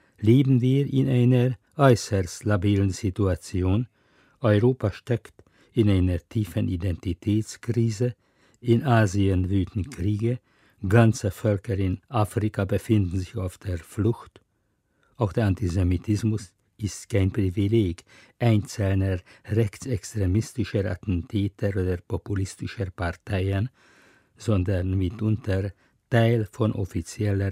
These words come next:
Politik und Militärdoktrin von einigen Regierungen, deren erklärtes Ziel die Vernichtung Israels ist. Parallel zu dieser Realität steht die Tatsache,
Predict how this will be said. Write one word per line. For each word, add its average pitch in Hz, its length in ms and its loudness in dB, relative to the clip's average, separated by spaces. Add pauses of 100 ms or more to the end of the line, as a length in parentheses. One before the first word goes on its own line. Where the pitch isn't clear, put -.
Politik 87 560 -6
und 95 160 0
Militärdoktrin 98 1200 -4 (320)
von 104 180 2
einigen 98 540 0
Regierungen, 101 840 -2 (300)
deren 107 460 0
erklärtes 98 880 -6
Ziel 98 400 -6 (200)
die 107 100 -2
Vernichtung 95 800 -4
Israels 87 840 -10
ist. - 460 -12 (880)
Parallel 117 640 2 (260)
zu - 160 0
dieser 117 320 2
Realität 104 800 2 (200)
steht 117 380 0
die 117 120 -2
Tatsache, 113 720 -2